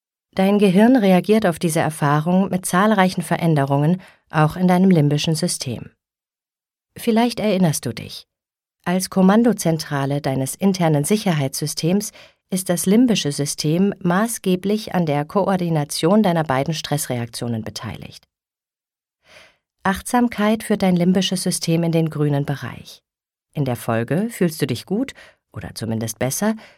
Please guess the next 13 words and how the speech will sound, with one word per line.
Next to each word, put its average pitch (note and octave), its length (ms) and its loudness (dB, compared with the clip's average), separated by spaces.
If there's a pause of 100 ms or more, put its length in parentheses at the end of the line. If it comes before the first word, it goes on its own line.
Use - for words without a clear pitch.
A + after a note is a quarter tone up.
(220)
du G3 80 -6
entspannst G3+ 880 -2
und G#3+ 180 -2
dein G3+ 140 2
Bedürfnis G#3 580 -2
nach E3 160 -2
Lustgewinn G#3+ 800 2
und E3+ 220 -2
Unlustvermeidung F3+ 1000 0
wird C3 180 -6
genährt. - 500 -4 (1160)
Einfach B3 380 -2
so, - 300 -6